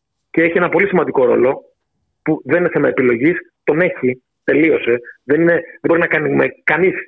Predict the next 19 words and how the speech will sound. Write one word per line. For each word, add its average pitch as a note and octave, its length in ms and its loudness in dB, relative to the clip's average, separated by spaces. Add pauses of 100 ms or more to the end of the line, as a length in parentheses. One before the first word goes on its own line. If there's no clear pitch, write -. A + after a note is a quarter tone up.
(160)
τίποτα D#3+ 280 0
γι' G#2 80 2
αυτό. A2+ 260 -2 (340)
Είμαστε G3 360 0
εκεί - 160 -2
που D#3+ 120 0
είμαστε F#3+ 320 0 (240)
και D#3 140 0
άρα E3 180 -2
θα D#3 100 -4
είμαστε D#3 480 -2
αυτό C3+ 240 -2
που C3 120 -2
είμαστε. G2+ 260 -4 (100)
Τελεία. C3+ 340 0 (520)
Ε, D#3 320 2 (640)
στην D3+ 160 0
πολιτική D#3+ 500 0
λογική G#3+ 540 0